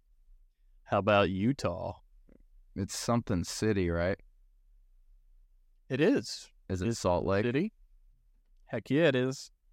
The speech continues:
Speaker 1: Vermont. This is my favorite.
Speaker 2: Montpelier.
Speaker 1: And this is, it is the lowest populated capital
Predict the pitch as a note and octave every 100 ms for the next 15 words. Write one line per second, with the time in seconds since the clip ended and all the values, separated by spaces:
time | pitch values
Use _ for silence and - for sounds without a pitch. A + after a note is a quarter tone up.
0 | _ - - A2 A2+ C3 G2+ - B2 -
1 | G#2 G2 - A#2+ A#2 G2+ - _ - -
2 | F#2 F#2 F#2 E2+ - F2 D#2+ D2 F#2 A2
3 | A#2 - B2+ - - - _ - A2+ A#2+
4 | A2+ B2 D#3 - - - G#2+ A2 A2+ A#2
5 | A#2 - - G#2+ - G#2+ G#2 G2 F#2+ -
6 | G#2+ G2 A2 F#2+ F#2